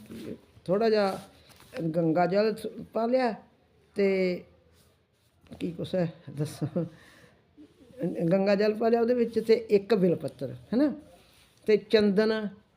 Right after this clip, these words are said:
ਚਾਵਲ ਤੇ ਰੋਲੀ ਉਹ ਮੰਦਿਰ ਵਿੱਚ ਲੈ ਕੇ ਜਾਓ। ਜਾਂਦੇ ਪਹਿਲਾਂ ਮੰਦਿਰ 'ਚ ਉੱਥੇ ਘੰਟਾ ਲੱਗਿਆ ਹੁੰਦਾ, ਉਹ ਖੜਕਾਓ, ਹੈ ਨਾ? ਤੇ ਉਹ ਦੇਹੜੀ 'ਤੇ ਮੱਥਾ ਟੇਕ ਲਿਆ ਆਪਾਂ।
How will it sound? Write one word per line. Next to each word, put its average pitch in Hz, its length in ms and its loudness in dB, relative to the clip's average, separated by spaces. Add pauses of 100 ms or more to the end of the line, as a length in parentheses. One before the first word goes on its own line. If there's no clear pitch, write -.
(800)
ਚਾਵਲ 202 580 4 (140)
ਤੇ 214 100 8
ਰੋਲੀ 160 380 4 (420)
ਉਹ 233 60 -2
ਮੰਦਿਰ 208 380 2
ਵਿੱਚ 202 460 2 (260)
ਲੈ 160 160 4
ਕੇ 185 140 -2
ਜਾਓ। 214 200 2
ਜਾਂਦੇ 175 400 0
ਪਹਿਲਾਂ 196 200 -2
ਮੰਦਿਰ 180 280 -6
'ਚ 165 60 -4
ਉੱਥੇ 175 200 -4
ਘੰਟਾ 196 240 -2
ਲੱਗਿਆ 175 220 0
ਹੁੰਦਾ, 202 120 -2
ਉਹ 214 260 -2
ਖੜਕਾਓ, 151 340 -6
ਹੈ - 360 -10
ਨਾ? 262 140 0 (480)
ਤੇ 208 60 0
ਉਹ 196 60 2
ਦੇਹੜੀ 175 380 0
'ਤੇ 202 100 0
ਮੱਥਾ 165 340 -4
ਟੇਕ 185 240 -4
ਲਿਆ 277 140 -2
ਆਪਾਂ। 247 240 -4